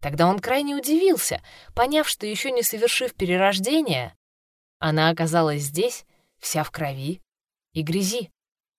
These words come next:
К тому же удивление только усилилось от осознания того факта, что он ее увидел. А не должен был.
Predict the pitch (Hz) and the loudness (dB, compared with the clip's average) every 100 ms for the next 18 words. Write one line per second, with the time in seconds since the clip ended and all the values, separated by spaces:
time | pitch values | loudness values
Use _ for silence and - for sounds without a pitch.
0 | _ _ _ _ _ _ _ _ - 233 | _ _ _ _ _ _ _ _ 2 2
1 | 262 330 240 220 226 240 311 247 190 185 | 4 4 2 0 0 2 2 2 0 0
2 | 214 208 220 226 - 311 - 156 156 - | -4 -4 -6 -4 0 2 4 2 0 -6
3 | - _ _ 160 190 214 208 220 254 208 | -16 _ _ -8 -2 0 0 2 2 2
4 | 180 196 202 240 - 311 320 156 139 _ | 0 0 4 4 4 -2 -2 -4 -4 _
5 | _ _ - - 160 151 143 147 170 208 | _ _ -8 -4 -2 -2 -4 -2 0 0
6 | 240 302 359 170 95 _ _ _ _ _ | 4 6 6 4 -4 _ _ _ _ _
7 | _ _ _ _ _ _ _ _ - 160 | _ _ _ _ _ _ _ _ -4 -2
8 | 151 143 190 285 196 123 87 | 0 2 2 2 -2 -4 -8